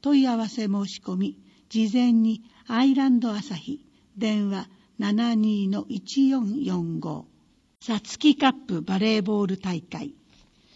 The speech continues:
時、五月二十六日日曜日午前九時から。ところ、上林総合体育館。定員十六チーム先着順。参加費二千円。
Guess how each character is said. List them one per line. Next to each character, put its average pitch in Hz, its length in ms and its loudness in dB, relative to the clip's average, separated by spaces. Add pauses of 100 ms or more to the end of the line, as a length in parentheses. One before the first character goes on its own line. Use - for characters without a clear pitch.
(140)
時、 254 480 2 (260)
五 320 140 -2
月 285 320 0
二 269 180 10
十 247 220 4
六 226 260 0
日 220 340 2
日 202 320 2
曜 226 240 2
日 175 180 -4
午 214 200 -4
前 202 140 -2
九 170 180 0
時 202 140 -2
か 151 160 -10
ら。 160 120 -16 (600)
と 220 120 -4
こ 240 200 2
ろ、 214 180 -2 (280)
上 247 300 8
林 220 540 0
総 262 280 0
合 254 200 0
体 214 260 -4
育 - 220 -14
館。 156 200 -8 (600)
定 247 240 4
員 208 280 2 (240)
十 285 260 6
六 269 260 2
チ 214 320 0
ー - 20 -6
ム 151 140 -2
先 202 260 -2
着 190 300 -6
順。 160 320 -6 (720)
参 269 280 4
加 269 100 -4
費 196 260 0
二 185 140 2
千 202 400 2
円。 170 260 -4